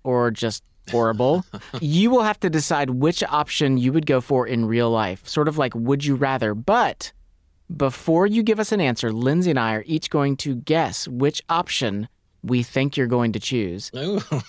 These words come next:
Speaker 1: Uh, we are allowed to choose the same answer. If one of us matches your answer, that person gets a point, and we're gonna play three rounds. Are you both ready?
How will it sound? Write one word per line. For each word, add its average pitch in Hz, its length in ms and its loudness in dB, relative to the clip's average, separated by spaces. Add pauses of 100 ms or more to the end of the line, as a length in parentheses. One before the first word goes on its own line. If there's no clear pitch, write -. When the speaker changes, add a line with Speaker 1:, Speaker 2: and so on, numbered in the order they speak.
(140)
Speaker 1:
Uh, 131 380 4
we 160 220 4 (100)
are 180 480 4
allowed 175 400 2
to 139 80 -2
choose 139 380 4
the 135 100 -4
same 135 420 2
answer. 120 560 -2 (440)
If 143 200 0
one 143 360 2
of 190 80 0
us 190 180 0
matches 151 540 2
your 208 180 4
answer, 135 520 0
that 127 340 -4
person 143 360 0
gets 120 220 -2
a 151 60 -4
point, 117 560 -4
and 123 120 -4
we're 110 80 -2
gonna 110 140 -2
play 107 220 -4
three 135 600 -4 (100)
rounds. 90 640 -6 (100)
Are 110 80 -8
you 107 120 -2
both 104 280 -2
ready? 90 380 -6